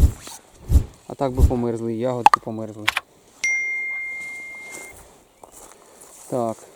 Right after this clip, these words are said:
слідуючий сорт це в нас Азі-, е, полка. Полка. Ну тут, мабуть...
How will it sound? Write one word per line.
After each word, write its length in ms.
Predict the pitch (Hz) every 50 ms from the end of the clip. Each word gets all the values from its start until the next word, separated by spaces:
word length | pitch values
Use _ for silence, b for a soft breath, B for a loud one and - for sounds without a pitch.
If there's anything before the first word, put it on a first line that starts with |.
| - - - - - - -
слідуючий 500 | 160 151 139 147 - - 143 135 127 123 - - - - - - - -
сорт 160 | 156 143 127 - -
це 80 | - 139
в 60 | 131
нас 260 | 123 120 120 - - - - - - - - - - - - -
Азі-, 300 | - 127 120 110 - - -
е, 440 | 131 123 117 123 120 120 120 117 117 - -
полка. 380 | - 147 120 113 - - 107 - - - - - - - - - - - - - - - - - - - - - - - - - - _ - - - - - -
Полка. 440 | 131 123 113 110 104 - - 110 110 - - - - - - _ _ _ _ _ _ - - _ _ _ _ - - - - - - - -
Ну 100 | 147 139
тут, 160 | - 160 -
мабуть... 400 | 156 151 147 143 143 139 - -